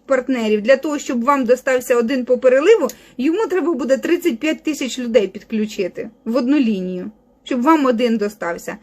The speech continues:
А всі ж будуть такі хитрі, як і ви, вони прийдуть всі на пасив, всі отако сядуть, і ніхто нікого не буде запрошувати". І ви в кращому випадку через рік отримаєте двадцять п'ять центів. Тому що вам там хтось такий самий, як ви, потрапить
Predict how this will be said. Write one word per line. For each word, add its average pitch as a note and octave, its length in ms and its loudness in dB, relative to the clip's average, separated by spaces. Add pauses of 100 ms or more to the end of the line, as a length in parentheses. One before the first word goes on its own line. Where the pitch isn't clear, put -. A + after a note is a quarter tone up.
(380)
А C#4 100 2
всі F#4 220 4
ж D#4 80 -4
будуть D#4 260 0
такі C#4 260 -4
хитрі, C4+ 360 -2
як C4+ 180 0
і C4+ 80 -2
ви, E4 360 0
вони C4 280 0
прийдуть B3+ 360 -2
всі C#4+ 220 -2
на B3 140 -2
пасив, C#4+ 360 2
всі D4+ 220 -6
отако C4+ 380 0
сядуть, F#4+ 480 0 (360)
і B3 80 0
ніхто D4+ 340 2
нікого E4+ 280 0
не D#4+ 100 4
буде C#4+ 300 -2
запрошувати". A#3 800 -2 (360)
І C4+ 120 0
ви F4 140 2
в C#4+ 60 -4
кращому E4 420 2
випадку F4+ 460 -2
через C4+ 340 -2
рік E4 180 -2
отримаєте C4 560 2
двадцять A#3+ 380 -2
п'ять A#3 280 -2
центів. F3 440 -8 (760)
Тому C4+ 240 4
що C4+ 180 -4
вам C#4+ 260 0
там G#3+ 300 -2
хтось - 280 -6
такий B3 280 -2
самий, B3 320 -2
як G#3+ 180 -2
ви, A3 160 2
потрапить F3+ 600 -6